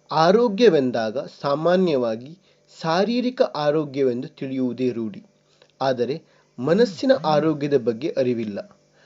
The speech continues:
ಶಾರೀರಿಕ ಆರೋಗ್ಯದಷ್ಟೇ ಮಹತ್ವವಾದುದು ಮಾನಸಿಕ ಆರೋಗ್ಯ. ಶರೀರದ ಅನೇಕ ರೋಗಗಳಿಗೆ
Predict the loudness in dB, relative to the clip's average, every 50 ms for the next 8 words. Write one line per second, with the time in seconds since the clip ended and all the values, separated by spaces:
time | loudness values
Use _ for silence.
0 | _ _ _ _ -18 -8 -4 -2 2 2 4 4 4 4 4 2 2 2 2 2
1 | 2 -2 -2 0 0 2 0 0 0 -2 -2 -2 -2 -2 -4 -4 0 0 0 0
2 | 0 0 -2 -2 -4 _ -6 -4 -2 -2 -2 -2 -4 -6 -8 -10 -10 -12 -14 _
3 | _ _ -12 -4 -2 0 0 0 -2 -6 -8 -10 -8 -8 -6 -6 -6 -6 -6 -8
4 | -8 -10 -14 -16 -18 -18 _ _ _ _ _ _ _ _ _ _ _ _ -8 2
5 | 6 6 6 6 6 4 4 4 4 2 0 0 -2 2 4 4 6 4 2 4
6 | 4 4 4 6 4 2 2 2 2 2 0 0 -4 -4 -8